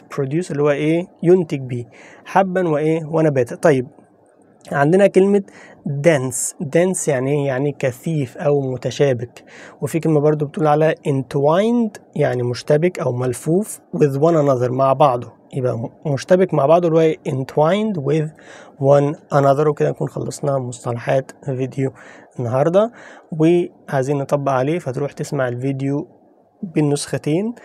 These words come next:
هو الفيديو بالإنجليزي بس، بس مرة مترجم بالعربي ومرة مترجم بالإنجليزي، فأنت هتشوف المصطلحات دي الأول وبعد كده هتروح تتفرج عليه من غير، آه، ترجمة خالص، وبعد كده تشوف الترجمة بالإنجليزي وبعد كده تشوفها بالإيه؟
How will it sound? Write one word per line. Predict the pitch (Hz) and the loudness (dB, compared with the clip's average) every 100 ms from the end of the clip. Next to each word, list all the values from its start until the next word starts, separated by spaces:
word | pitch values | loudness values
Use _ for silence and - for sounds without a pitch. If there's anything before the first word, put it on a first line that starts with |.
| - - - | -20 -8 0
هو | 180 | 2
الفيديو | 156 156 160 | 2 2 0
بالإنجليزي | 143 139 139 160 160 | -2 -2 -2 -2 0
بس، | 196 - | 0 -2
بس | 143 - | -6 -4
مرة | 139 151 147 | 0 2 2
مترجم | 135 156 151 135 | 0 -2 -2 -2
بالعربي | 131 131 165 170 | 0 2 0 0
ومرة | 156 151 | -2 -2
مترجم | 151 151 156 143 | -2 -2 0 -2
بالإنجليزي، | 135 131 147 185 196 | -2 -2 -4 -4 -4
فأنت | 180 156 | -4 -4
هتشوف | 139 156 | -6 -4
المصطلحات | 143 - 135 147 | -4 -4 -6 -4
دي | 143 | -2
الأول | - 208 208 | -2 -2 -2
وبعد | 151 | -4
كده | 160 | -2
هتروح | 143 151 147 | -4 -4 -4
تتفرج | - - 151 139 | -6 -4 0 0
عليه | 131 135 | 0 -2
من | 120 | -4
غير، | 120 147 160 135 - - - - - - _ - | 2 4 4 4 -2 -20 -20 -20 -20 -20 _ -6
آه، | 127 120 120 120 120 117 117 113 120 | -4 -2 -4 -4 -4 -4 -4 -6 -8
ترجمة | - 135 135 165 151 | -2 0 4 4 4
خالص، | 160 208 240 | 2 2 0
وبعد | 151 143 | -2 0
كده | 151 | -2
تشوف | 143 147 | -4 -6
الترجمة | 143 139 143 | -4 -2 0
بالإنجليزي | 131 127 127 135 185 | -2 -4 -6 -6 -4
وبعد | 170 135 | -2 -2
كده | 139 | -4
تشوفها | - 135 | -6 -6
بالإيه؟ | 123 123 135 | -6 -6 -8